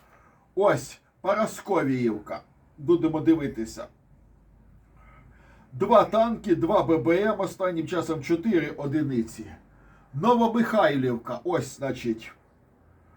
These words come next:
дев'яносто вісім танків, сто сімдесят сім Б Б М, двісті вісімдесят дві одиниці техніки загалом.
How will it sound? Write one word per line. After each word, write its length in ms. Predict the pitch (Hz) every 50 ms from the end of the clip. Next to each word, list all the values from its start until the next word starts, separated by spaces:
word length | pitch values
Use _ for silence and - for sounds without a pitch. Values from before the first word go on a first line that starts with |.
| _ _ _ _ _ _ _ -
дев'яносто 760 | 131 127 208 233 233 233 226 214 208 - - - - 196 180
вісім 420 | 170 175 175 165 - - 214 190 175
танків, 540 | - 208 196 202 202 185 - - 208 196 -
сто 260 | - - 240 233 214
сімдесят 720 | - - 208 175 156 151 180 160 - - 185 247 185 -
сім 260 | - 185 185 170 147 131
Б 160 | 156 156 151
Б 260 | 127 156 165 196 208
М, 140 | 220 196 156
двісті 440 | 131 123 160 202 185 165 - 165 156
вісімдесят 640 | 156 147 - - 151 135 131 143 - 170 165 143
дві 140 | 127 131 151
одиниці 480 | 151 127 131 143 139 147 135 - 131 120
техніки 500 | - 143 135 - - 127 117 127 139 -
загалом. 500 | - 139 127 127 127 117 110 107 104